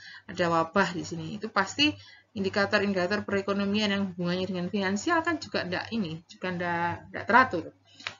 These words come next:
Sangat rentan terhadap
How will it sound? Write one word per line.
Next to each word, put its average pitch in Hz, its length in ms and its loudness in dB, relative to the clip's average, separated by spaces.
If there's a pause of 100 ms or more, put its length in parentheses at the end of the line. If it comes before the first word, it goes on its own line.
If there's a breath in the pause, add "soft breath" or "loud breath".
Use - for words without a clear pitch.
(200)
Sangat 202 480 2 (960)
rentan 254 480 6
terhadap 202 640 -2